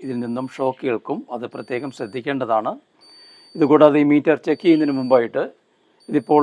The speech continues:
അഞ്ഞൂറ് വോൾട്ടിലാണ് ഈ പ്രോ-, പ്രോബുകൾ തമ്മിൽ ഷോർട്ട് ചെയ്യുക. ഷോർട്ട് ചെയ്യുന്ന സമയത്ത് ഇതിൽ സീ-, റീഡിങ് സീറോ ആയിരിക്കണം.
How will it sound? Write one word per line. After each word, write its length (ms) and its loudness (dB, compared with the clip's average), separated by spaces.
അഞ്ഞൂറ് 260 2
വോൾട്ടിലാണ് 500 -2
ഈ 40 0
പ്രോ-, 260 0
പ്രോബുകൾ 380 2
തമ്മിൽ 220 0
ഷോർട്ട് 280 -4
ചെയ്യുക. 240 -6
ഷോർട്ട് 340 -4
ചെയ്യുന്ന 220 -2
സമയത്ത് 320 -4
ഇതിൽ 120 -4
സീ-, 340 -2
റീഡിങ് 400 -4
സീറോ 340 0
ആയിരിക്കണം. 400 -8